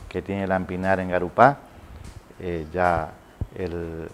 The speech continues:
el intendente Lucho Ripoll está trabajando, nos está dando una mano en la parte de limpieza, desmalezamiento,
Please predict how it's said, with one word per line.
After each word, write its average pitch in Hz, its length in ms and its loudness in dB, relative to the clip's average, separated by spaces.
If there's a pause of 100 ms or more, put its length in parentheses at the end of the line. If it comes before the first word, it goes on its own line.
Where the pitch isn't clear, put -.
el 90 160 -6
intendente 92 880 -2
Lucho 90 360 -6
Ripoll 101 460 8
está 90 260 -2
trabajando, 90 840 2
nos 85 140 -8
está 90 160 2
dando 90 260 4
una 92 180 -2
mano 101 400 8 (680)
en 85 140 -10
la 80 80 -6
parte 82 580 -4 (140)
de 82 160 -8
limpieza, 90 640 -2
desmalezamiento, 87 1200 -4